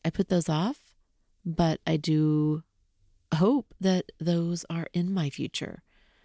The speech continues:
that someday will be the right year for those other projects that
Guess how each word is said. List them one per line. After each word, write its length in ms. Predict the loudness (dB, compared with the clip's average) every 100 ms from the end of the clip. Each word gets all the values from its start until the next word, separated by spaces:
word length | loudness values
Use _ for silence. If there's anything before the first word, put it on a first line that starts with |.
| _ _ _ -2
that 300 | 0 0 -4
someday 500 | -2 0 2 2 2
will 180 | 0
be 240 | 0 2 2
the 140 | 0
right 380 | -2 -2 -2 -2
year 380 | -4 -6 -6 -14 _
for 160 | -6 -2
those 240 | -2 -2
other 200 | -4 -4
projects 580 | -4 -6 -6 -8 -8 -10
that 400 | -6 -6 -6 -10